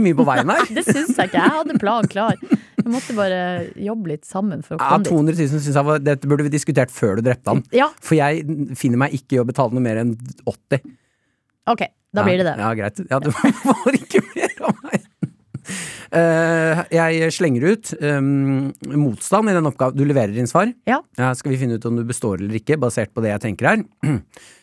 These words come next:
Speaker 1: Eh, du har første problemet. Mobilen din er en Sony.
Speaker 2: Mm.
Speaker 1: Eh, men du får jo utrolig mange vitner på deg på Njø. Det er
Speaker 2: Vel-
Speaker 1: mange som ser deg.
Speaker 2: <laughs> Det er et utrolig godt poeng.
Speaker 1: Ja,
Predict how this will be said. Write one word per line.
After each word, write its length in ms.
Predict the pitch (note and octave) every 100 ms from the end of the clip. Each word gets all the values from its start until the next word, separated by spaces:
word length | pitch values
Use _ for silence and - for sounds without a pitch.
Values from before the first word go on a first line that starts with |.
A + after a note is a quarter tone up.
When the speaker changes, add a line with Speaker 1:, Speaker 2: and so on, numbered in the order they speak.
| _
Speaker 1:
Eh, 140 | B2+ A#2+
du 140 | A2+ C3+
har 140 | C3+
første 240 | D#3 - G2+
problemet. 540 | A2 G#2+ B2 G#3+ A3+ _ _ B2+
Mobilen 400 | C3 A#2 G#2+ B2+
din 80 |
er 140 | B2 A#2
en 60 | A#2
Sony. 320 | F#2+ E2+ G2+ _ -
Speaker 2:
Mm. 140 | F3 D3+ -
Speaker 1:
Eh, 300 | A#2+ G#2+ G#2
men 220 | A2+ B2+
du 60 | B2+ C3 C3+ C3
får 220 | - B2 C3+
jo 80 | C3+
utrolig 540 | - D3+ A#2+ G2+ D#3+
mange 160 | C#3+ B2+
vitner 260 | C3 - G2
på 140 | G2+ A2
deg 220 | G3 E3+ -
på 80 | B2+
Njø. 160 | B2 F2
Det 1400 | - _ _ _ _ _ _ _ _ _ _ _ _ _
er 80 | B2
Speaker 2:
Vel- 140 | D3+ D#3
Speaker 1:
mange 340 | A#2+ F#2 G#2
som 140 | A#3+ D#3+
ser 160 | G2
deg. 160 | B2+ - - -
Speaker 2:
<laughs> 300 | A#3+ - -
Det 80 | F3+
er 80 | F3+
et 160 | F#3 G3
utrolig 400 | - F#3+ F#3+ D#3
godt 140 | D#3+ -
poeng. 220 | C#3+ C3+
Speaker 1:
Ja, 220 | A2 C3